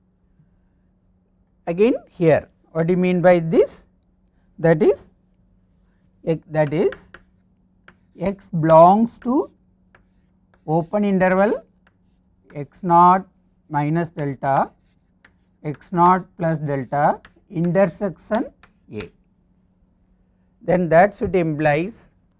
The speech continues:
again here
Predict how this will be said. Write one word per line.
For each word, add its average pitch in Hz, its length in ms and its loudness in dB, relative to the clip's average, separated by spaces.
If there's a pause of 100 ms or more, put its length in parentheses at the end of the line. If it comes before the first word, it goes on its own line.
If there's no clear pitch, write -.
(2000)
again 185 300 -2 (340)
here 180 460 0